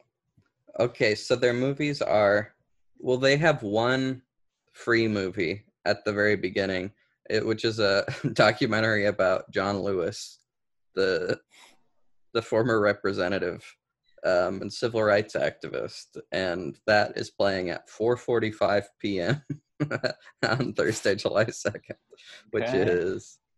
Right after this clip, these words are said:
Speaker 1: interesting. Um, they're playing Jaws, E T,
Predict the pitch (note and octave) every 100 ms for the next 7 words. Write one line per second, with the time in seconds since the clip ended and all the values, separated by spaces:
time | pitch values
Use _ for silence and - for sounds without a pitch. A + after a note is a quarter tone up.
0 | _ _ _ - _ _ - _ _ _
1 | _ - G#2 - - - G1+ - _ _
2 | _ _ - G#2+ G2+ G2+ G#2+ G2+ A#2 G2
3 | F#2+ A#2+ C3 C3+ C3 - - A#2+ - A#2+
4 | A2+ G#2